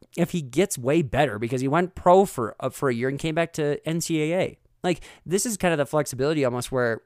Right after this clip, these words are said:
I feel like the N C A A <laughs> needs to care about athletes. Same thing with Diggins, right? Like, let's say she, she, let's say she decides to,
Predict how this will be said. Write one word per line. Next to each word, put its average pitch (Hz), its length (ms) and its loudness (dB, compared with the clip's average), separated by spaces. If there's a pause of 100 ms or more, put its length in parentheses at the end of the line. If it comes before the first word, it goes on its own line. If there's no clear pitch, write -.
I 113 60 -8
feel 185 180 2
like 156 120 2
the 139 80 -4
N 135 80 0
C - 140 -8
A - 20 0
A - 20 2
<laughs> 135 60 0
needs 143 140 -2
to 117 60 -6
care 131 180 0
about 127 180 2
athletes. 127 320 -2
Same 214 120 4
thing 196 120 6
with 151 160 2
Diggins, 156 400 0
right? 131 240 6
Like, 123 160 0 (420)
let's 151 160 0
say 160 120 0
she, 147 260 -4
she, - 180 -6
let's 170 240 4
say 170 200 4
she 135 120 0
decides 131 440 2
to, 123 200 2